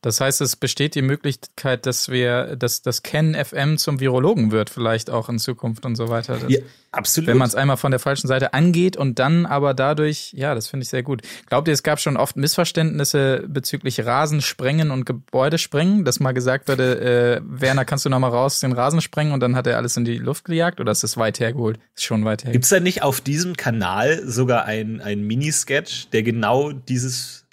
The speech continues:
Speaker 2: Missverständnis vorpräsentiert?
Speaker 1: Ist das so? Ja.
Speaker 2: Ich glaube schon. Ich glaube, mich da mal, mal, ich habe nämlich mal in so einer Phase der, ähm,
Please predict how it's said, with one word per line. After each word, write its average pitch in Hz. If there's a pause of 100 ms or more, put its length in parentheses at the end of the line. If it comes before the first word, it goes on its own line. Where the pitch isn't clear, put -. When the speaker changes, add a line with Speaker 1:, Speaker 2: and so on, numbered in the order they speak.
(320)
Speaker 2:
Missverständnis 127
vorpräsentiert? 110
Speaker 1:
Ist -
das 139
so? 143 (240)
Ja. 131 (220)
Speaker 2:
Ich -
glaube 135
schon. 135
Ich -
glaube, 151
mich 143
da 139
mal, 131
mal, 127 (280)
ich 107
habe 156
nämlich 147
mal 123 (100)
in 120
so 117
einer 110
Phase 123
der, 98 (600)
ähm, 95